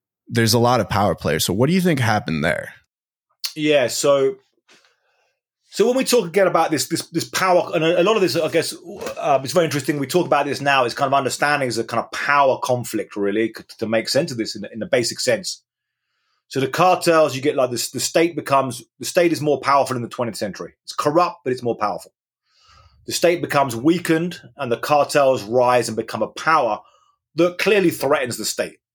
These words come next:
Speaker 2: in terms of, you know, in terms of power. But a state is corrupt, and so you've got, you know, rotten elements of the state, and the cartels work with it. If we look at twenty nineteen, the first attempt to arrest Ovidio Guzman. So twenty nineteen,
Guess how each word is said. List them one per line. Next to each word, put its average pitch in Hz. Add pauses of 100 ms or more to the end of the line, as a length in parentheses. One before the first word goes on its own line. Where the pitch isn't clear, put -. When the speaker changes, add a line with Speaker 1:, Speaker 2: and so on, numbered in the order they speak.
(500)
Speaker 2:
in 107
terms 113
of, 95
you 139
know, 90
in 92
terms 98
of 90
power. 107 (240)
But 143
a 143
state 147
is 127
corrupt, 123
and 113
so 120
you've 113
got, 113
you 123
know, 107
rotten 120
elements 110
of -
the 98
state, 107
and 98
the 95
cartels 87
work -
with -
it. - (920)
If 165
we 254
look 247
at 202
twenty 180
nineteen, 143 (880)
the 120
first 165
attempt 139
to 131
arrest 131
Ovidio 127
Guzman. 104 (1400)
So 135
twenty 214
nineteen, 160